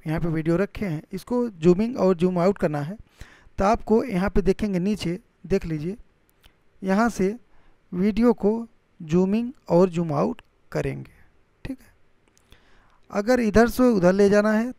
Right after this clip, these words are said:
तब इसको पकड़ करके ऐसे इस प्रकार से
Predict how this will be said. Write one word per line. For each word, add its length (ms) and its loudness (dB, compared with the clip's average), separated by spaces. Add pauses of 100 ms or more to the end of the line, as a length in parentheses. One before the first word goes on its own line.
तब 220 0
इसको 280 -4 (140)
पकड़ 320 2
करके 400 -6 (380)
ऐसे 320 -8 (1400)
इस 200 -6
प्रकार 340 0
से 200 -8